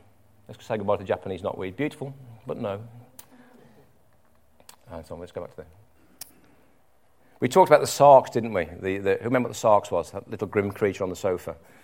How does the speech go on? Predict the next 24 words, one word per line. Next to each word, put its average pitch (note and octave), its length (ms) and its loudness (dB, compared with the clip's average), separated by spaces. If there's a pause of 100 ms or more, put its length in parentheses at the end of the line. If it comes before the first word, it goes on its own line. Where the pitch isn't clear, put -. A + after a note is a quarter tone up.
(240)
The G#2 60 -16
sarks E3 280 4
isn't B2+ 160 0
real, A2 100 4
you A#2 80 0
can't C#3+ 240 4
buy G2 200 4
them. G#2+ 180 -6 (260)
Um, G#2 320 -2 (800)
uh, G#2 240 4
but A#2 140 -6
the A2 60 -12
sarx C#3 480 2
is A#2 140 -8
the A2+ 80 -2
word A2+ 300 4
that - 160 -8
Paul A#2+ 200 0
talks - 320 -4
about G2+ 260 -2
to G2 60 -10
describe G2 340 -2
the G2+ 80 -12
flesh, - 520 -6